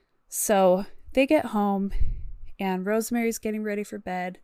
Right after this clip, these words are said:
Leno is like, "Oh, I can sleep in tomorrow. I'm just gonna stay up and read this paper." So he lays down on the couch. He's reading the paper. And meanwhile, the Manson family, who has been driving aimlessly for however long through these residential neighborhoods,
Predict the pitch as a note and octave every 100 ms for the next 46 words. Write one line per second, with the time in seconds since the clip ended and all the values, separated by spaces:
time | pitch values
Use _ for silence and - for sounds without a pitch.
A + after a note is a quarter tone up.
0 | _ - G3 F#3+ F#3+ F#3+ F#3+ - F#3+ F3+
1 | F3+ - - F3+ E3+ F3 G#3+ A#3 A#3 A3
2 | F#3 - E3+ - E3+ E3+ E3+ E3+ E3+ E3+
3 | - D#3+ D#3+ - - D3 D#3 E3 D#3+ -
4 | F3 - F#3 - - - F#3 G3+ G#3+ G3
5 | - E3 D#3+ D#3 _ F3+ F3 E3 - -
6 | - - G3 F3+ F3+ F3 E3 F3+ F3+ E3
7 | D#3+ _ _ - - _ F#3+ A3 C#4 B3
8 | G3 F3+ F#3 E3+ F3+ F3+ C4 C4+ F#3 F3+
9 | D#3+ D#3+ D#3+ D#3+ G3 G#3 G3 F3+ F#3 -
10 | E3+ - F3 E3+ F3 D#3+ E3 D#3 - G3
11 | A3+ F#3+ - E3 E3+ F3+ F3+ - E3 F#3
12 | B3 G#3+ E3+ D#3+ G3 - F3 F3 E3+ E3
13 | F3 - D#3+ - F#3+ C4 B3+ G#3 F3+ F#3